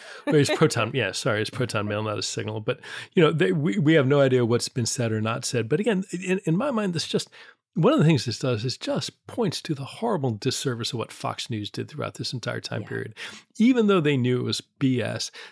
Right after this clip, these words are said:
Speaker 2: their constant pushing of the stolen election, their constant pushing of Rudy Giuliani and Sidney Powell and everybody else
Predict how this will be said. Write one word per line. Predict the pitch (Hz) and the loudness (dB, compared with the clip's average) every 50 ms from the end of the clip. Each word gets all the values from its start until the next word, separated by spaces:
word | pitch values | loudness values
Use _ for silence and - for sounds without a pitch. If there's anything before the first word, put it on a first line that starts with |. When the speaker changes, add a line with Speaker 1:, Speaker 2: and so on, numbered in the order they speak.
| _ - | _ 0
Speaker 2:
their | - 147 139 | 2 2 2
constant | - - - 143 147 165 175 156 - - 170 170 - - | 2 -2 -2 0 2 2 2 0 0 -2 -4 -4 -6 -6
pushing | - - 135 117 - - 131 120 135 | -2 -2 0 0 0 -2 -2 -2 -2
of | 131 120 113 113 110 110 | -2 0 0 0 -2 -2
the | 110 | -6
stolen | 110 - - - 117 117 139 139 139 | -8 -6 -4 -2 -2 0 0 0 -2
election, | 135 127 113 110 110 110 - - 120 113 113 | -2 -2 -2 -2 -4 -4 -6 -6 -6 -6 -6
their | 113 110 | -8 -10
constant | - - 117 117 113 - - 175 151 | -8 -4 -4 -2 -2 -2 -6 -6 -6
pushing | - - 131 123 - 151 131 123 | -2 -2 -2 -2 0 -2 0 0
of | 123 120 107 107 | -2 -2 -2 -2
Rudy | 110 113 123 123 | -2 -2 0 -2
Giuliani | 123 117 - 139 135 135 123 117 117 120 120 123 123 | -4 -2 -2 -2 -2 0 -2 -2 -2 -2 -4 -4 -4
and | 120 113 | -4 -6
Sidney | - - 107 107 120 151 | -6 -6 -6 -6 -6 -6
Powell | - - 156 139 131 127 127 127 | -8 -8 -6 -4 -2 0 0 0
and | 120 113 107 | 0 0 -2
everybody | 110 127 143 143 135 135 135 | -2 -2 -2 -2 -2 -2 0
else | 131 127 127 113 | 0 0 -2 -2